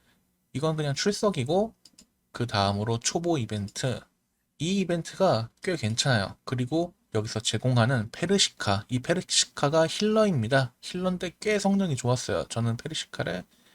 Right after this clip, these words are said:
계속 썼습니다. 초반에는 삼성이 아니기 때문에 궁극기가 없거든요. 그렇지만 여기서 받은 이 파편들, 캐릭터 파편, 마인드맵 파편을 사용하면은 삼성이 됩니다.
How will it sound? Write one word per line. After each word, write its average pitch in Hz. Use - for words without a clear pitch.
계속 113
썼습니다. 110
초반에는 185
삼성이 196
아니기 120
때문에 131
궁극기가 131
없거든요. 107
그렇지만 117
여기서 120
받은 107
이 104
파편들, 143
캐릭터 -
파편, -
마인드맵 117
파편을 147
사용하면은 139
삼성이 185
됩니다. 104